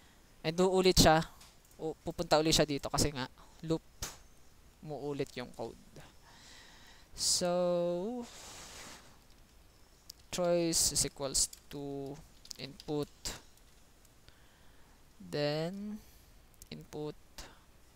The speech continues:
stop, yes or no.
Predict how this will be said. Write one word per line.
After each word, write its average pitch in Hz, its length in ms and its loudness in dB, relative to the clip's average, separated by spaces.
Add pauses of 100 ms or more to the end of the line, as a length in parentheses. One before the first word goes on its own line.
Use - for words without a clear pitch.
(400)
stop, - 320 0 (2500)
yes 139 240 2
or 123 160 -8
no. 156 520 -2